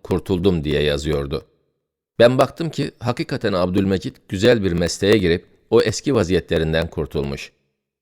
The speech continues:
Daha bu beş misal gibi pek çok misaller var. Onlar gösteriyorlar ki ulûm-i imaniye, hususan doğrudan doğruya ihtiyaca binaen ve yaralarına devaen Kur'an-ı Hakim'in esrarından manevi ilaçlar alınsa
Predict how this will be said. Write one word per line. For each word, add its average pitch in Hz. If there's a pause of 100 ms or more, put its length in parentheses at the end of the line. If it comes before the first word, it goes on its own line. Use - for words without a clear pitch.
(500)
Daha 131
bu 110
beş 139
misal 98
gibi 90
pek -
çok 110
misaller 90
var. 69 (540)
Onlar 92
gösteriyorlar 90
ki 80 (440)
ulûm-i 104
imaniye, 78 (500)
hususan 120
doğrudan 104
doğruya 101 (120)
ihtiyaca 92
binaen 76 (540)
ve 95
yaralarına 95
devaen 101 (140)
Kur'an-ı 113
Hakim'in 104
esrarından 92
manevi 85
ilaçlar 101
alınsa 78